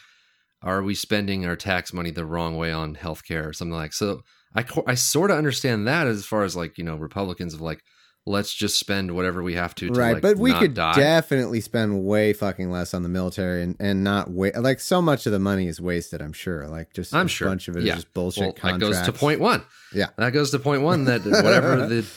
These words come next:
Speaker 1: government does is the worst
Speaker 2: Damn,
Speaker 1: possible
Speaker 2: you have
Speaker 1: version
Speaker 2: a
Speaker 1: of it.
Speaker 2: comprehensive system of facts that
Speaker 1: <laughs> I'm telling you.
Speaker 2: Yeah.
Speaker 1: It's impossible. I can't, I mean, yeah,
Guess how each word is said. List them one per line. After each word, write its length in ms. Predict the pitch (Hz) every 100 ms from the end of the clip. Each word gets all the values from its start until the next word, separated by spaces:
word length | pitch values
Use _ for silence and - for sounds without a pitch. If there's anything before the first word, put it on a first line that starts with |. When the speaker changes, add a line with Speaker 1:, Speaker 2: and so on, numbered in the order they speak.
| -
Speaker 1:
government 420 | 131 147 120 101
does 240 | 110 110
is 140 | 107 101
the 80 |
worst 560 | 101 95 135 90 - - 82 -
Speaker 2:
Damn, 220 | 151 160
Speaker 1:
possible 160 | 104 113
Speaker 2:
you 60 |
have 140 | 151 160
Speaker 1:
version 200 | 127 101
Speaker 2:
a 40 |
Speaker 1:
of 20 | 170
it. 40 |
Speaker 2:
comprehensive 760 | 233 240 180 143 220 208 165 -
system 480 | - 233 - 196 151
of 80 |
facts 480 | - 190 165 113 -
that 380 | - 196 - 349
Speaker 1:
<laughs> 40 | -
I'm 240 | - 208
telling 300 | 220 339 147
you. 120 | 98
Speaker 2:
Yeah. 280 | 82 127 120 110
Speaker 1:
It's 140 | 156 143
impossible. 560 | 202 226 294 262 120 90
I 140 | 139
can't, 360 | - 233 220 - _ - - - -
I 100 | 190
mean, 240 | 226 208 - -
yeah, 300 | 127 123 80